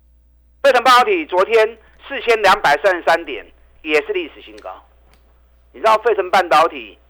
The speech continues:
光是十二月原本涨十四趴，现在不止了，十六点二趴，十六点二趴相当于台北股市涨了两千七百九十八点。刚刚这里一个年哦，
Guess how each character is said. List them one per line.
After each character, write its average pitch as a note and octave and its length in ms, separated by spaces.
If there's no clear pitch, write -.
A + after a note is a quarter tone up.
光 G#3+ 280
是 G#3+ 160
十 - 240
二 F#3 260
月 D#3+ 340
原 A#3+ 240
本 A#3 240
涨 D3+ 200
十 E3+ 140
四 G3 160
趴， E3+ 400
现 - 120
在 F#3+ 80
不 - 140
止 F#2 240
了， E2 180
十 A#3 80
六 C4 280
点 D#3+ 240
二 G#3 220
趴， F3+ 380
十 - 60
六 D4 180
点 G#3 140
二 C4 140
趴 A#3+ 160
相 A#3+ 200
当 A3+ 180
于 G#3 40
台 G3 140
北 G#3+ 100
股 D#3+ 180
市 G3 180
涨 C#3 200
了 D3+ 80
两 C3+ 260
千 F3+ 240
七 F#3 180
百 C#3 200
九 B2 160
十 A#2 100
八 A#2+ 240
点。 F#2+ 220
刚 G3 140
刚 G3+ 80
这 G3 60
里 E3 120
一 E3 40
个 G#3 180
年 C#3 220
哦， C3+ 280